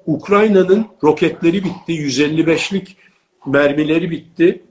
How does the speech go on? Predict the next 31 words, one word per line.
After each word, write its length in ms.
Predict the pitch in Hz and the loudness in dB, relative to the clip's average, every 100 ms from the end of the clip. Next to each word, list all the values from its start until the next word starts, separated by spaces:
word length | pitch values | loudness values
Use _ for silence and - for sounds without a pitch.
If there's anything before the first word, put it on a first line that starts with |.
| - | -8
Yüz 220 | 139 139 | -4 0
elli 260 | 180 180 190 | 2 2 0
beşlik 380 | 185 202 196 | 0 -4 -8
mermi 380 | 175 170 170 190 | -2 -2 0 -4
stoklarında 760 | 180 - 165 - 165 170 170 165 | -4 -4 -4 -2 -4 -2 -4 -2
kalmadığı 480 | 180 185 170 143 143 | 0 0 0 -2 -4
için 400 | 123 - 185 185 | -4 -8 -10 -8
Amerika'nın 640 | 139 139 135 - 147 190 190 _ _ | -6 -6 -6 -4 -2 -2 -6 _ _
teslim 380 | - 160 - 185 | -2 -2 -2 -2
edemedi. 420 | 180 190 180 147 | 2 2 0 0
Onun 220 | 180 165 175 | 0 -2 -2
için 400 | 170 190 185 - _ - | -4 -2 -2 -6 _ -14
bir 100 | 147 | -10
sürü 360 | - 180 170 156 | -6 -4 -2 -2
bu 200 | 160 - | -4 -4
şeyde 400 | - 147 160 156 | 0 0 0 -2
taarruz 380 | 143 143 143 - | 2 2 0 -4
sırasında 580 | 165 151 143 151 160 | -6 -6 -6 -6 -6
çok 280 | - 156 - | -6 -10 -8
büyük 240 | 151 160 - _ _ - | -8 -8 -10 _ _ -4
şeyler 360 | 147 151 175 | 0 2 0
yaşadılar. 520 | 160 139 107 85 85 | -2 -4 -6 -12 -14
Yani 380 | 87 104 110 113 113 | -8 -6 -2 -4 -2
bu 120 | 123 | 2
da 160 | 135 127 - | 2 0 -4
yine 280 | 117 113 117 _ - 120 | -4 -4 -8 _ -6 0
o 220 | 117 113 | 0 0
raporlarda, 680 | 120 113 117 110 110 110 139 | 0 2 0 2 0 0 -2
askeri 360 | 113 - 117 113 | -4 -4 -2 0
ra-, 300 | 120 120 - | 0 -2 -4
raporlarda 800 | 107 113 107 113 113 120 123 | -4 -2 0 0 0 0 -2